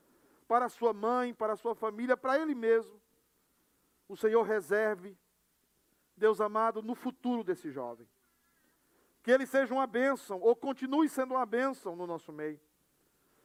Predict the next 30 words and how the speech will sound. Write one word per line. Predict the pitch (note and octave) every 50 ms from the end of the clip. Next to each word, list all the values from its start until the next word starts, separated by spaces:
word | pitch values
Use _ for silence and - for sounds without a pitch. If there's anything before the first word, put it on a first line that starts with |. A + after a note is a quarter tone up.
| _ _ _ _
Que | - A#3+
ele, | B3+ C4+ C4
Deus | C4+ C4+ B3+ G#3+
amado, | B3+ B3+ B3+ C4 C#4 C#4+ C#4+ C4 C4+ C4 A#3 G#3 F3 C#3+ - _ _ _ _ _ _ _ _ _ _ _ _ _
seja | - - C#4 C#4+ A#3+ C#4
um | C4 C4+
evangelista, | C4 A#3 B3 B3+ A3 A3 A3 G3+ G3+ A3 A#3 A#3+ G#3+ - - - - D#3+ A2+ _ _ _ _ _ _ _ _ _ _ _ _ _ _
seja | - - B3 C#4 B3+ B3+ C4+
alguém | C4 C4 C#4+ D4
que | - - - C#4
ame | C#4 D4+ F#4 G#4+ A4 F4+ D4
as | B3+ A3+ -
pessoas | - - A#3 G#3+ - - C4 C4+ C4+ B3
de | - B3
verdade, | A3 A#3 A#3 A3 G#3 A3 A#3 B3 C4+ B3+ A#3+ G3+ - - - _ _
ao | - C#4 D4 D4
ponto | B3+ - - A#3+ C4 C#4+ D#4+ E4 - - D#4+ D#4+ - _ _ _ _ _ _
de | - A#3+
jamais | G3 G#3+ B3+ B3 A#3+ B3 C#4 D#4 F4 E4+ C#4+
abandonar | C#4+ B3+ B3+ C4 B3+ B3 A#3+ A#3+ A#3+ A#3+ B3 B3
o | A#3+
Evangelho | A#3 A3+ A3 A3+ A3+ G#3+ F#3 F#3 F#3+ G3+ G3+ F#3+ F#3+ F#3 F3+ _ _ _ _ _ _ _ _ -
e | G3 G#3
sempre | - - - B3 C4 C4+ B3+ C4
buscar | A#3+ A#3+ G#3+ - - - A#3+ A#3
trazer | A3+ - A#3 A3 G#3+ G3 F3 A3+ A3+
pessoas | A3+ - A#3 A3 - - - - - C4 B3+ A3 F#3 D#3+ -
para | - E3 D#3 D3+
o | D3
Evangelho. | C#3+ C#3 C3+ B2+ A#2 B2+ A2+ A2+ A2+